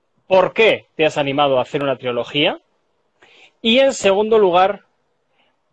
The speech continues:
<laughs> bueno, la verdad es que nos está pidiendo un nombre pro-, un nombre propio, pero eso pues, pues evidentemente no, no lo vas a decir. Pero, eh, ¿a quién? Si, si, si la trilogía como tal, lo que es el bloque entero,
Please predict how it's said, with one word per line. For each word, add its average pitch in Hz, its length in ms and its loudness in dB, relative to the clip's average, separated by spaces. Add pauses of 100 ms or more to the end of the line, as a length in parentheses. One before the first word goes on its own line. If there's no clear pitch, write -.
(640)
<laughs> - 180 -18
bueno, 143 180 -2
la 123 80 -2
verdad 139 120 0
es 156 100 -8
que 185 80 -4
nos 156 120 -4
está 147 160 -4
pidiendo 156 260 -4
un 135 40 -4
nombre 127 180 -6
pro-, 131 300 -2
un 151 180 -6
nombre 143 340 0
propio, 156 480 0
pero 123 160 -6
eso 127 160 -8
pues, 123 300 -10
pues - 240 -16
evidentemente 120 580 -8
no, 123 180 -6
no 127 160 -4
lo 123 80 -2
vas 117 160 -4
a 120 40 -8
decir. 117 360 -6 (480)
Pero, 170 340 2 (480)
eh, 151 800 0 (640)
¿a 151 140 -2
quién? 156 440 -4 (240)
Si, 170 280 -14
si, 151 380 -4
si - 160 -10
la 156 140 0
trilogía 151 520 0
como 165 260 -6
tal, 180 180 0
lo 139 100 0
que - 60 -4
es - 100 -10
el 147 120 -2
bloque 175 480 0
entero, 147 720 -2